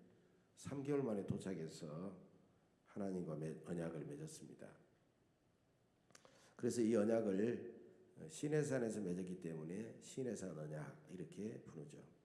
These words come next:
먼저 하나님은 모세에게 이렇게 말씀하셨습니다. "내가 애굽 사람에게 어떻게 행하였음과 내가 어떻게 독수리 날개로 너희를 업어 내게로 인도하였음을 너희가 보았느니라."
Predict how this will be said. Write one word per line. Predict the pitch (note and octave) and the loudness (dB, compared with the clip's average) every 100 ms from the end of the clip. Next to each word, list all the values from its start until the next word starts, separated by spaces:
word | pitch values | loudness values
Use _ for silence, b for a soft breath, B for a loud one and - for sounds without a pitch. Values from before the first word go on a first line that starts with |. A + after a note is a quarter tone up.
| _ b b b b b b _ _ _ - | _ b b b b b b _ _ _ 0
먼저 | G#2 A#2 | 4 6
하나님은 | A#2+ B2+ C3 A2+ | 6 6 6 4
모세에게 | G#2 B2 A2 G2 | 4 2 2 2
이렇게 | G2 F#2+ F#2+ | 0 -2 -2
말씀하셨습니다. | F2 E2+ F2+ E2 E2 D#2 D#2+ D2+ D2+ | -4 -4 -4 -4 -6 -8 -10 -8 -8
"내가 | D2+ G2+ A2+ | -2 0 4
애굽 | G#2+ G#2+ B2+ | 4 4 2
사람에게 | C3 B2 A#2 G#2+ A2+ | 2 4 4 4 4
어떻게 | G2 - B2 A#2+ | 2 0 0 2
행하였음과 | A2+ A#2+ A2+ - G2+ F2 F2 A#2+ D3+ - - - B B B - | 2 4 2 0 -2 -2 -2 -4 -6 -10 -20 -20 B B B -2
내가 | G#2+ B2 | 4 6
어떻게 | G#2+ B2+ - A#2+ | 6 4 0 0
독수리 | - G#2 - C#3 C#3 | 0 -4 0 6 8
날개로 | G#2+ G2 G#2 A2+ A#2+ | 8 4 4 4 6
너희를 | F#2 G#2 A2 G2+ | 6 4 4 2
업어 | F2 F#2+ G#2+ G#2 B B B - | 2 0 0 -2 B B B -2
내게로 | F2+ F#2 G2+ G2+ A#2+ - | 0 2 2 4 4 2
인도하였음을 | F#2 F2+ F2 D#2+ D#2 - D2+ E2 A#2 C#3 E2+ | -2 0 0 0 -2 -6 -6 -4 -4 -6 -6
너희가 | E2 D#2 G2+ - | -4 -4 -4 0
보았느니라." | E2+ D#2 D2 D2 C#2+ | -2 -2 -8 -10 -14